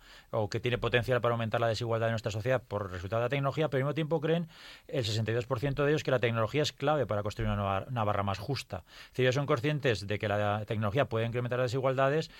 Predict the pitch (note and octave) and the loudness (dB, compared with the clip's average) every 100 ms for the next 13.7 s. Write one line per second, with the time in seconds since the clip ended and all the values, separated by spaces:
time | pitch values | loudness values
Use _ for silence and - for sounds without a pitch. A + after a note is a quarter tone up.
0 | - - B2 A#2+ A#2 B2 C#3 A#2+ A#2+ A#2 | -20 0 4 6 6 4 2 0 2 4
1 | C3+ C#3 C#3+ E3+ - _ - - - A#2+ | 6 8 6 4 -4 _ -18 -10 -4 2
2 | C3 B2+ A#2+ A#2+ B2 A#2 A2 A#2 A#2 A#2 | 2 2 2 0 0 -2 -2 -2 0 -2
3 | A#2+ B2+ C3+ A#2 G#2 F#2+ G2+ G#2+ A2 A2 | -2 -2 -2 -2 -2 0 0 0 0 0
4 | G#2 G2+ G2+ G2 F#2 G#2 - G2+ G#2+ G#2+ | -2 -2 -4 -4 -4 -6 -6 -4 -4 -4
5 | A2+ C3+ - - - - A#2+ C3+ D3 C#3+ | -4 -4 -6 -16 -18 -6 4 6 6 4
6 | C#3 C3+ D3 C3+ B2 A#2 C3 B2 A#2 A#2+ | 6 4 4 0 -2 -2 -2 -4 -2 0
7 | C#3 B2+ C3 C3 B2+ A#2 B2+ A#2 - - | 0 0 0 0 0 2 2 2 -2 -20
8 | - A2 G#2+ B2 A#2+ A#2 A#2+ B2 - A2+ | -6 -6 2 4 6 4 0 0 2 4
9 | B2 C#3 B2 A2+ A#2 B2 A#2+ A#2+ B2 A#2 | 4 2 0 0 -2 -2 -2 0 0 -2
10 | A2 A#2 A#2 G#2+ - - B2+ A#2+ B2 A2+ | 2 4 4 0 -14 -10 -6 2 2 4
11 | A2+ A#2+ A#2+ A2 A#2+ A#2 G#2 A#2+ A2+ G#2 | 4 4 2 0 0 -2 0 -4 -2 -2
12 | G#2 G#2 G2 G#2 A#2+ A#2 G#2+ A2+ - G#2+ | 0 -2 -2 -4 -4 -4 -2 -4 -2 -2
13 | A2 G#2+ G#2 G2 A2+ C#3+ E3 | 0 2 4 4 4 2 0